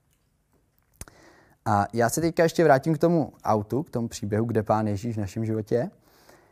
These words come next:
A pokládám takovou trošku provokativní otázku, ale co když ne všechno,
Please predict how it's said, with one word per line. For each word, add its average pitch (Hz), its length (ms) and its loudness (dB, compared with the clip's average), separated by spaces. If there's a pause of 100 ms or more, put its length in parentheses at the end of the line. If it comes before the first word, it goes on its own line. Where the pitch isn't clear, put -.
(240)
A 107 300 2 (880)
pokládám 151 360 4
takovou 147 280 2
trošku 147 300 -4
provokativní 147 720 2
otázku, 135 600 0 (720)
ale 110 340 2
co 185 200 2
když 190 260 -2
ne 147 180 6
všechno, 156 560 -2